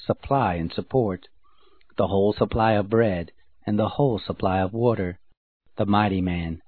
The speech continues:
the man of war, the judge, the prophet, the diviner, the elder, the captain of fifty, the honorable man, the counselor, the skilled craftsman, and the clever enchanter. I will give boys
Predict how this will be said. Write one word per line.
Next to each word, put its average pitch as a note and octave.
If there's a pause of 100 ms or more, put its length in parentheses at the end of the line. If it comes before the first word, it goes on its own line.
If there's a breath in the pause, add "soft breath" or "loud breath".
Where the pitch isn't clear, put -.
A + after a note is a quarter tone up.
(180)
the A#2
man A#2+
of B2+
war, A#2 (180)
the G2
judge, F#2 (180)
the -
prophet, B2 (220 soft breath)
the A#2
diviner, A2
the G2+
elder, F#2 (300)
the A#2+
captain C3+
of C3+ (100)
fifty, F2+ (240)
the G2
honorable F#2
man, F2
the G#2
counselor, G2 (360)
the A#2 (140)
skilled C#3
craftsman, G2+ (340)
and A2
the A2
clever G#2
enchanter. F#2 (1200)
I F#2+
will F#2+
give G#2
boys A2